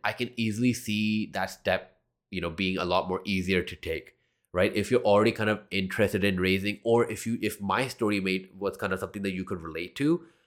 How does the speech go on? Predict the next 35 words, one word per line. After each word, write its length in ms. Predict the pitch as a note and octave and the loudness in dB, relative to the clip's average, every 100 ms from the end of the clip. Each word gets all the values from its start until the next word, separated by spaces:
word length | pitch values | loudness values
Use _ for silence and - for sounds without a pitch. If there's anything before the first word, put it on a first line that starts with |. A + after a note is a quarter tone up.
| _ _ _ | _ _ _
I 140 | G2 G#2+ | 2 4
can 180 | B2+ A2 | 4 0
see 280 | - A2 | 0 2
you 220 | G#2+ G2+ G2 | 4 4 2
enjoying 420 | F#2 E2+ F2 E2 | 0 -2 -4 -4
this. 200 | D2+ - _ _ _ - | -8 -10 _ _ _ -6
If 160 | F#2+ | 2
you're 140 | C#3 D#3+ | 4 6
someone, 360 | A#2 A2 A#2 | 4 4 4
and 120 | G#2 | 4
this 120 | G2+ A2+ | 2 -2
is 60 | |
the 80 | A2+ | -2
same 180 | G#2+ F#2 | 0 0
thing 100 | G#2 | -2
I 80 | F#2 | -2
said 180 | G2 | -4
for 140 | - G2 | 0 0
anyone, 380 | F2+ F#2 F#2 F2 _ - | 0 0 -2 -4 _ -8
you 140 | F2 | -4
know, 140 | F2 E2+ | -4 -2
that 260 | E2+ - _ F2+ | -4 -6 _ -4
did 160 | F2+ | -2
not 300 | F2+ F2+ - - | 0 -2 -2 -4
like 240 | F2 E2+ - | -2 -2 0
Elden 240 | E2+ E2+ | 0 2
Ring 140 | F2+ | 0
and 100 | F#2 | 0
all 160 | F2+ F#2+ | -2 0
that, 300 | G2+ A#2+ - _ _ _ _ | 2 0 -4 _ _ _ _
if 180 | G2 F#2 | -4 0
you 100 | D3+ | 2
did 220 | A#2+ F#2+ | 2 2
not 240 | F2+ G#2+ - | 2 0 2
like 380 | F#2 F2+ - | 4 2 -2